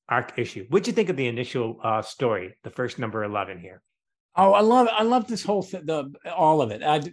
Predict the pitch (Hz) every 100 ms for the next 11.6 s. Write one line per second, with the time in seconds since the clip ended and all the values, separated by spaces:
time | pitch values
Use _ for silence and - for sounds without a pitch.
0 | - _ - _ 180 214 196 - 160 156
1 | 151 143 127 107 143 147 147 143 139 123
2 | 143 127 123 120 101 - _ _ 117 127
3 | 143 139 117 131 - - 127 147 156 151
4 | 151 143 160 110 120 123 120 - 127 123
5 | - 127 139 123 113 110 120 123 131 147
6 | 147 - 160 160 165 - - _ _ _
7 | _ _ 165 151 156 156 175 - 180 190
8 | 226 - 190 180 - - _ - - -
9 | 95 95 98 - - 190 180 185 185 135
10 | - 151 143 - - 156 175 180 247 226
11 | 180 170 - 196 185